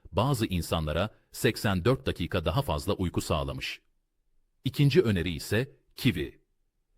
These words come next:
Günde iki kivi tüketmek aslında serotonini artırır. Bu da melatoninin öncüsüdür. Dört hafta kivi tükettikten sonra uyku kalitesi, uyku süresi, uyanma, dinlenmiş hissetme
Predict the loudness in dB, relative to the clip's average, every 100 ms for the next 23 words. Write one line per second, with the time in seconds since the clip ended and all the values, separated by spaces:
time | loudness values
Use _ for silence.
0 | _ _ -2 2 4 4 2 -4 0 -2
1 | 0 -2 0 0 -2 -6 _ -2 -2 0
2 | -2 0 0 2 2 2 2 0 -2 -2
3 | -4 -4 -10 -14 _ _ _ 0 2 2
4 | 0 -2 _ -4 2 2 4 4 4 2
5 | 2 0 -2 -4 -6 -6 -10 _ _ _
6 | _ _ _ 0 0 2 -2 0 -2 0
7 | -2 0 -2 -2 -4 -2 -2 -4 -4 -2
8 | -4 -4 _ _ 2 4 2 0 -2 -4
9 | -4 -2 -2 -4 _ -2 -2 2 0 0
10 | -4 -2 -2 -4 _ _ 0 2 2 0
11 | -2 -2 -4 _ _ 2 4 4 2 2
12 | -2 -2 -2 -2 0 -2 -4